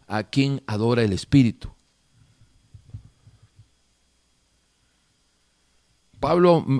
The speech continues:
habla, mm, acerca de esa, de esa, de ese detalle que les acabo de mencionar, cuando él dice, "Sin menospreciar la parte espiritual, pero reconociendo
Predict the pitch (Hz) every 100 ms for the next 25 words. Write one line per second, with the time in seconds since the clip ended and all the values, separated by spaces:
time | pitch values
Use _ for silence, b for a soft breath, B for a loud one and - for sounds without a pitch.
0 | - 139 151 151 135 73 117 67 50 52
1 | 50 107 - 127 131 127 127 139 123 -
2 | 90 101 101 110 104 - 90 98 123 113
3 | 104 110 104 101 95 82 101 - 101 104
4 | 110 110 104 85 98 b b b b b
5 | b _ _ _ 110 113 123 120 131 120
6 | 110 110 - _ _ _ _ _ _ _
7 | _ _ - 180 202 196 156 - 120 -
8 | 135 151 - 107 113 113 - - 113 110
9 | 147 123 - 104 101 98 101 98 - 127
10 | 131 147